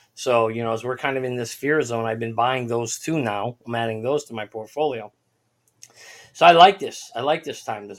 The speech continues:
this, this time when we can capture in. And I also like where, where we're seeing,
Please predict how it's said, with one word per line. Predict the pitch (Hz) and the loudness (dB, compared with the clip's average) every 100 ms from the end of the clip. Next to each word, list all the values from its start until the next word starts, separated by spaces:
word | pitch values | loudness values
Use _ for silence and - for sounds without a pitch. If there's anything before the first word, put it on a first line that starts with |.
| - | -14
this, | 113 - | -14 -14
this | - 110 | -16 -14
time | - 113 | -10 -10
when | 107 | -10
we | 107 | -12
can | 117 101 | -12 -10
capture | 110 104 - 107 | -8 -8 -8 -8
in. | 120 113 110 _ _ - | -6 -6 -8 _ _ 0
And | 143 | 6
I | |
also | 196 269 392 | 6 6 2
like | 240 180 175 | 6 6 6
where, | 156 143 139 | 2 0 0
where | 143 135 131 127 | -4 -2 -2 -4
we're | 131 123 | -8 -10
seeing, | - 147 151 143 131 123 | -12 -10 -8 -6 -8 -12